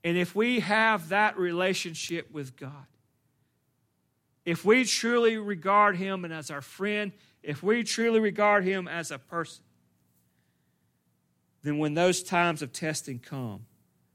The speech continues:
we will stay true to him because we know deep down inside that God is real, God is powerful, and God will do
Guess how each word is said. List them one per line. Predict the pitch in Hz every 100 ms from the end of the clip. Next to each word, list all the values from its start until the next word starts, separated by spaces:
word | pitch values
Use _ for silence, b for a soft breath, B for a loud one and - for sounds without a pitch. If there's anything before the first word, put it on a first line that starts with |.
| _
we | 123 135
will | 127
stay | 123 135 123
true | - 143 147 127 107 - _ _ _ _ _ _ _
to | -
him | 107 - 160 123 101 - _ _ _ _ _ _ _ _ _ _
because | 120 110 127 113
we | 104
know | 117 135 135
deep | 123 131 -
down | 120 120
inside | 110 - 98 98 95 98 _ _ _ _ _ _ _ _
that | - -
God | 120 117
is | 101 113
real, | 117 104 90 104 _ _ _ _ _ _ _ _
God | 123 123
is | 104
powerful, | - 117 104 92 - 92 107 _ _ _ _ _ _ -
and | 101 -
God | 123 123 123 120
will | 131 113
do | 107 110 110 110